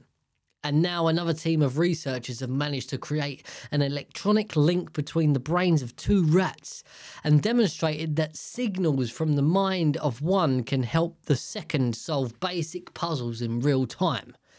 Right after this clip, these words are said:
even when these animals are separated by thousands of miles. In the experiment, an encoder, rat based in Na-, Natal, Na-,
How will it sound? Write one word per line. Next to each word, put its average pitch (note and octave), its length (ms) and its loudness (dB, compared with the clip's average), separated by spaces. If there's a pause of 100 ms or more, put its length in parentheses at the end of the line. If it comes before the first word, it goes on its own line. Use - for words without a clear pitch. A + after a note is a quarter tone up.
(640)
even D4 380 4
when A#3+ 220 4
these G#3 220 2
animals F3+ 460 4
are C#3+ 200 -4
separated D3+ 760 -4
by G#2+ 200 -6
thousands C#3 840 -8
of B2 140 -2
miles. G2 880 -8 (880)
In A3+ 120 -2
the C4+ 140 2
experiment, F#3+ 680 -2 (480)
an F3+ 60 -4
encoder, F3+ 760 2 (720)
rat D#3+ 360 0
based D#3 420 -2
in C#3 540 2
Na-, C3 180 0 (240)
Natal, C#3+ 640 -2 (640)
Na-, C3+ 160 -12